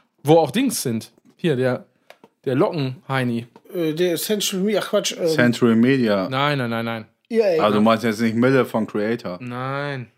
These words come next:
Speaker 3: Da wär ich auch beleidigt gewesen, wenn du den Lockenheini genannt hättest.
Speaker 1: Ja, so, so weit kommt's noch. Nein, nein, nein, nein. Ah, hier,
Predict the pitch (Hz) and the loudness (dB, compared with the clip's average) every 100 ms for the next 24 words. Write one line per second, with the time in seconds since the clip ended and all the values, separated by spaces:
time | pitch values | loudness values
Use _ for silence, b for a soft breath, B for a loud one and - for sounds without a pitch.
0 | _ 82 87 92 92 90 90 95 90 82 | _ -8 -6 -4 -4 -2 0 0 0 -2
1 | 95 90 90 90 85 87 87 87 98 98 | -4 -4 -2 -2 -2 -2 0 2 2 2
2 | 85 80 90 87 87 87 85 85 92 143 | -4 -2 -2 -2 0 -2 -2 -4 -2 2
3 | 131 139 117 110 120 123 120 135 139 - | 2 0 -2 -8 -6 -6 -6 -10 -10 -14
4 | 104 _ B B B 127 147 175 175 160 | -16 _ B B B 2 6 6 6 4
5 | 151 143 131 113 - 151 185 196 170 123 | 0 0 -4 -6 -8 -2 0 0 -2 -2
6 | 185 202 147 | 0 0 0